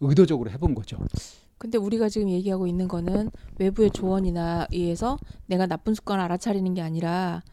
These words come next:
Speaker 2: 내가 나를 지금 그 호흡 명상이라는 걸 통해서 그런 습관의 에너지를 멈추는 이런 얘기를 하고 있는 거 아닌가요?
Speaker 1: 그러니까 지금 내 호흡을 내가 조절하면서,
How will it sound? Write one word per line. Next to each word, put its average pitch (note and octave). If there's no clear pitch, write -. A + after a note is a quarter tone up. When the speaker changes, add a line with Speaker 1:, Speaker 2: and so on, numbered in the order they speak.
Speaker 2:
내가 G#3
나를 F#3
지금 F3+
그 -
호흡 C4+
명상이라는 F3+
걸 F3
통해서 B3
그런 F#3
습관의 C4
에너지를 G3
멈추는 G3+
이런 G3
얘기를 F#3+
하고 F#3
있는 -
거 F#3
아닌가요? F3+
Speaker 1:
그러니까 D#3+
지금 D#3
내 C#3+
호흡을 E3+
내가 C3+
조절하면서, B2